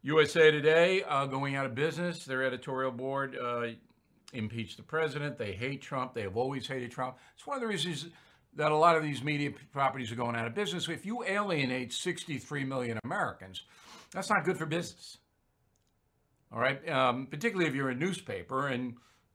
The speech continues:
you're distributed everywhere. And, you know, people know that U S A Today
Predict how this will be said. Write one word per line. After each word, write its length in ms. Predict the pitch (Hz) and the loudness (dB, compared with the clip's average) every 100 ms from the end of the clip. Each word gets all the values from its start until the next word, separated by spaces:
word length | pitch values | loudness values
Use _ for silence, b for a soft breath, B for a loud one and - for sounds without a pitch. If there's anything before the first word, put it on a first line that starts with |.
| 147 | -8
you're 320 | 127 139 143 | -4 -4 -4
distributed 680 | 123 131 - 165 165 143 127 | -8 -10 -4 -2 0 0 2
everywhere. 580 | 143 143 110 85 87 127 | 2 2 -4 -6 -4 -4
And, 220 | 147 139 127 | -4 -8 -12
you 120 | 147 | -8
know, 80 | 156 | -8
people 340 | 139 165 170 160 | -6 -8 -6 -4
know 320 | 127 156 156 | 2 4 4
that 140 | 135 | 0
U 200 | 123 135 | -6 -4
S 140 | 127 - | -4 0
A 140 | 117 | 0
Today 480 | 107 95 87 113 | 0 -4 -4 -4